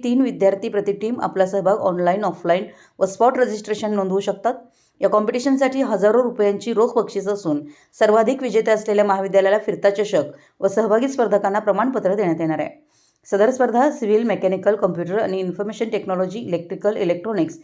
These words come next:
व इलेक्ट्रॉनिक्स टेलिकम्युनिकेशन इंजिनिअरिंग या चार विभागामध्ये घेण्यात येणार आहे. सदर शाखांचे विद्यार्थी या स्पर्धेमध्ये भाग घेऊ शकतात, असं आयोजकांकडून घोषित करण्यात आलं आहे. या स्पर्धेच्या आयोजनासाठी डॉक्टर जे जे मखदूम ट्रस्टच्या व्हाईस चेअरपर्सन ॲडव्होकेट डॉक्टर सोनाली मखदूम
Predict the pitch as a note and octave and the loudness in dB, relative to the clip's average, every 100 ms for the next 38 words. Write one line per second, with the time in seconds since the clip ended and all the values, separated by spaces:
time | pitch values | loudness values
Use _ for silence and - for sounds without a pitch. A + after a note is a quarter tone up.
0 | _ _ _ G3 G#3+ A#3 - _ - A3 | _ _ _ 2 2 2 -8 _ -2 0
1 | B3+ C#4 C#4 C#4 A#3 G#3 G#3 G#3+ G#3 G#3 | 2 4 4 2 0 0 0 -2 -4 -4
2 | A3 G#3 G3 G3+ G#3+ A#3 G3 G3 G#3 A#3+ | -2 -2 -2 -2 -2 -2 -2 0 0 2
3 | G3+ G3 G3 G3+ G#3 F3 D#3+ D#3 D3+ D3 | 0 0 0 -2 -2 -2 -2 -4 -2 -4
4 | - _ _ _ _ _ G3+ F#3+ G#3 G#3+ | -6 _ _ _ _ _ -2 0 0 -2
5 | G#3 A3+ A#3+ C4+ A#3 F#3 G3+ A3 A#3 - | 2 0 0 -2 0 2 2 2 -2 0
6 | G3+ F#3 G3+ G3+ G3+ F3+ E3+ G3+ G#3 G3+ | -2 0 0 0 0 0 2 0 0 -2
7 | B3+ - _ _ _ G3 A3 G3+ A3 C4 | -4 -4 _ _ _ 2 4 4 4 2
8 | C4+ C4+ C#4+ B3 A3 C4+ C4 F3+ F3 E3+ | 2 2 2 2 0 -4 -2 -2 0 0
9 | D#3 D3+ D3+ - _ _ _ A3+ A#3+ D4+ | 0 -2 -8 -10 _ _ _ -2 0 2
10 | C4+ C4+ D4 B3 G3 G#3 G3+ G#3 A#3+ - | 2 2 4 4 2 -2 -4 -4 -2 -2
11 | G3 F3+ F#3 A#3+ A3 A3 C4 G3+ - G#3 | -2 -2 -2 -2 -2 -2 -2 -2 -2 -2
12 | F3+ F3 F3 F3+ E3+ F3+ F#3 G3 D3+ D3 | 0 0 0 -2 -2 -2 -2 0 -2 -4
13 | - _ _ - G#3+ A#3+ D4 C4+ A3+ G3+ | -14 _ _ 0 2 4 2 2 0 -2
14 | G3+ F#3+ F3+ F3+ F3+ A#3+ | 0 0 0 -2 -2 0